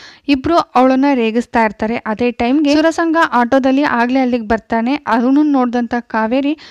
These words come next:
ಅವನನ್ನ ತುಂಬಾ ಪ್ರೀತಿಯಿಂದ ಮಾತಾಡ್ಸಿ, "ಅಣ್ಣ, ನನಗೊಂಚೂರು ಕಾಲರ್ ಜೋರ್ಗೂ ಬಿಡ್ತೀರಾ? ನನ್ನನ್ನ ಅವ್ರು ತುಂಬಾ ರೇಗಿಸ್ತಾ ಇದ್ದಾರೆ" ಅಂತ ಹೇಳೋವಾಗ, ಅಣ್ಣ ಅನ್ನೋ ಪದ ಕೇಳ್ದಂಥ ಸುರಸಂಗ, "ಸರಿ ನಮ್ಮ ಬನ್ನಿ, ಬಿಡ್ತೀನಿ" ಅಂತ ಅಂದ್ಬಿಟ್ಟು ಸುರಸಂಗನ ತಂಗಿ ಬಾಡಿ ಇರೋಂಥ ಕಾಲೇಜಲ್ಲೇನೆ ಈ ಕಾವೇರಿ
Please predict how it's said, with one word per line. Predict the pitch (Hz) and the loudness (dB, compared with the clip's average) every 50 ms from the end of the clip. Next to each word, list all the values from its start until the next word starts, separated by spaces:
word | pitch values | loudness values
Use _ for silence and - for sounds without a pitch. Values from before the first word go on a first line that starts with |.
| - - - _ | -20 -20 -6 _
ಅವನನ್ನ | - 277 277 294 285 294 294 | 2 2 4 4 2 2 0
ತುಂಬಾ | 277 - 262 269 | 0 0 -2 -2
ಪ್ರೀತಿಯಿಂದ | 254 - 254 254 277 269 302 302 285 285 | -2 -2 -4 -4 -2 -2 -2 0 0 2
ಮಾತಾಡ್ಸಿ, | 285 269 247 247 - 254 247 233 - - 285 | 2 2 0 0 -2 -4 -4 -4 -4 -4 -4
"ಅಣ್ಣ, | - 240 233 247 262 | -2 -2 -4 -2 -2
ನನಗೊಂಚೂರು | 262 247 240 240 240 226 - 254 240 | -2 -2 -2 -2 -4 -4 -6 -8 -6
ಕಾಲರ್ | - 233 214 214 233 269 294 277 262 254 | -4 -2 -2 0 0 0 -2 -2 -4 -2
ಜೋರ್ಗೂ | - 262 254 247 233 254 | -2 -2 -2 0 -2 -4
ಬಿಡ್ತೀರಾ? | 233 220 226 214 - - 240 226 226 226 | -2 -2 -6 -8 -6 -6 -4 -2 -2 -2
ನನ್ನನ್ನ | 226 220 220 220 220 220 | -4 -4 -6 -4 -4 -4
ಅವ್ರು | 214 214 | -6 -6
ತುಂಬಾ | - 240 226 247 269 | -6 -8 -6 -4 -4
ರೇಗಿಸ್ತಾ | 233 214 220 214 262 - - - 262 | -4 -6 -6 -6 -6 -8 -6 -6 -6
ಇದ್ದಾರೆ" | 240 226 233 220 226 | -6 -4 -4 -6 -6
ಅಂತ | 226 226 - - | -8 -8 -10 -10
ಹೇಳೋವಾಗ, | 226 214 214 214 220 269 285 269 294 302 - - - - - _ _ | -8 -6 -4 -4 -2 -2 -2 -2 -4 -4 -8 -20 -20 -20 -20 _ _
ಅಣ್ಣ | 226 247 269 302 330 320 | 0 2 2 2 4 2
ಅನ್ನೋ | 311 285 277 269 | 2 2 2 0
ಪದ | 262 - 226 220 226 247 | 0 -2 -4 -2 -2 -2
ಕೇಳ್ದಂಥ | 262 - 269 254 233 240 233 226 - 233 | -4 -2 -4 -4 -2 -4 -6 -4 -6 -8
ಸುರಸಂಗ, | 220 - 226 214 220 - - 277 277 262 254 | -6 -6 -6 -6 -4 -4 -2 -2 0 -2 -2
"ಸರಿ | - - 254 240 247 | -2 -4 -4 -2 -2
ನಮ್ಮ | 240 233 226 220 | -2 -2 -2 -2
ಬನ್ನಿ, | 214 208 220 226 220 | -2 -2 -2 -2 -2
ಬಿಡ್ತೀನಿ" | 214 208 226 214 - - 240 240 233 | -2 -2 -4 -6 -6 -6 -6 -4 -4
ಅಂತ | 220 214 - | -4 -6 -6
ಅಂದ್ಬಿಟ್ಟು | 220 214 214 214 - 285 - - - - - - _ | -6 -6 -6 -4 -4 -6 -6 -6 -18 -20 -20 -20 _
ಸುರಸಂಗನ | - - 302 302 320 302 349 330 320 302 320 320 311 311 | -6 -4 -2 -2 -2 -2 -2 0 0 0 0 2 0 0
ತಂಗಿ | 294 - - 247 247 254 247 269 | 0 -2 -2 -2 0 0 0 -2
ಬಾಡಿ | 240 220 226 220 226 240 262 262 | 0 0 2 2 2 2 2 2
ಇರೋಂಥ | 262 254 240 240 233 240 | 2 2 0 0 -2 -4
ಕಾಲೇಜಲ್ಲೇನೆ | 240 240 - 226 220 220 226 226 214 233 226 226 220 233 254 277 | -6 -2 0 0 0 0 0 -2 -2 -2 -2 -2 -2 -2 -2 -2
ಈ | 269 | -2
ಕಾವೇರಿ | 240 - 233 214 214 208 220 220 247 | -2 -2 -2 -2 0 0 -2 -2 0